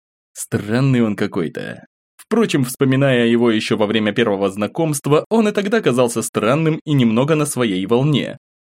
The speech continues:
Но больше всего меня интересовало, каким это образом он смог отхватить себе должность судьи.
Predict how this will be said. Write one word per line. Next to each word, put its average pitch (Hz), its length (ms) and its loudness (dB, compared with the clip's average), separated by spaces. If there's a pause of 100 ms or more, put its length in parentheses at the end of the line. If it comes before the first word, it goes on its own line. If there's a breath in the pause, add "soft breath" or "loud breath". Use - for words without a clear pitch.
(280)
Но 80 340 -6
больше 107 400 0
всего 113 300 0
меня 104 340 0
интересовало, 92 920 0
каким 139 480 -2
это 175 280 0
образом 101 520 0
он 98 120 -2
смог 113 300 0
отхватить 104 600 -4
себе 147 260 0
должность 123 580 0
судьи. 143 680 -6